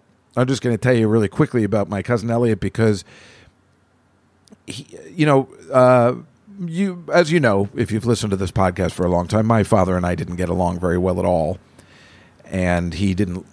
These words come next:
like me, and I didn't really care for him very much either. So when he died, just for the fact of having your father died, it really, again, my sister and I really didn't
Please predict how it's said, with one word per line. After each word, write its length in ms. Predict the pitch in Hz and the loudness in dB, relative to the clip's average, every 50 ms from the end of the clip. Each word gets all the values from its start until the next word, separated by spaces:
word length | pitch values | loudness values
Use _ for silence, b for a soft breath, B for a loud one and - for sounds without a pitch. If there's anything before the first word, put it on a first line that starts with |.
| _ - | _ -4
like 360 | 117 107 107 104 110 - - | 0 2 2 2 0 0 -2
me, 380 | 95 95 92 90 85 87 98 95 | -2 -2 -2 -2 -2 -2 -2 -2
and 480 | 87 87 92 92 90 92 - - 98 - - - - - - - - | -2 -2 -4 -4 -6 -8 -12 -14 -18 -18 -18 -20 -20 -20 -20 -16 -12
I 100 | 82 85 | -10 -8
didn't 260 | 87 90 87 87 92 | -8 -8 -8 -8 -6
really 180 | 92 92 90 90 | -4 -4 -4 -2
care 200 | - 101 101 - | 0 2 2 4
for 140 | - 113 107 | 4 4 4
him 120 | 104 107 | 4 4
very 220 | 95 98 95 95 | 4 4 4 4
much 220 | 92 95 92 - - - | 4 2 0 0 -2 -4
either. 380 | 123 98 87 71 62 55 - | -2 -2 -2 -2 -4 -6 -8
So 440 | - - - 85 82 85 80 78 - B B B B B B B B B B B - | -8 -8 -6 -4 -4 -4 -4 -6 -10 B B B B B B B B B B B -14
when 240 | - - 107 104 101 92 | -8 -6 -4 -2 -2 -2
he 120 | 90 92 | -2 0
died, 440 | 90 110 101 92 92 92 95 90 95 | 2 2 4 4 4 2 0 -2 -2
just 240 | 101 95 - - - | -4 -4 -4 -6 -8
for 120 | - 107 | -6 -4
the 140 | 95 92 92 | -4 -4 -4
fact 320 | 90 - 101 90 90 - 98 | -2 0 2 2 2 0 -2
of 100 | 90 87 | -2 0
having 300 | 92 98 92 87 87 87 | 0 0 0 0 -2 -6
your 100 | 87 - | -4 0
father 320 | - 120 110 104 104 95 | 0 2 2 2 0 0
died, 280 | 90 95 92 90 90 87 | -2 0 0 0 -2 -2
it 120 | 90 - - - | -6 -8 -10 -8
really, 300 | - 101 90 85 90 90 - _ _ - - 175 170 | -4 -2 -2 -2 -2 -6 -8 _ _ -20 -18 -14 -8
again, 360 | 165 - 101 95 101 92 87 | -6 -4 -2 0 0 0 0
my 120 | 90 90 87 | 0 -2 -2
sister 260 | - 95 87 - 85 | -2 -4 -4 -4 -4
and 80 | 82 82 | -4 -4
I 60 | 82 | -4
really 240 | 82 82 80 85 87 | -4 -4 -4 -4 -4
didn't 260 | 85 82 85 80 | -6 -8 -10 -12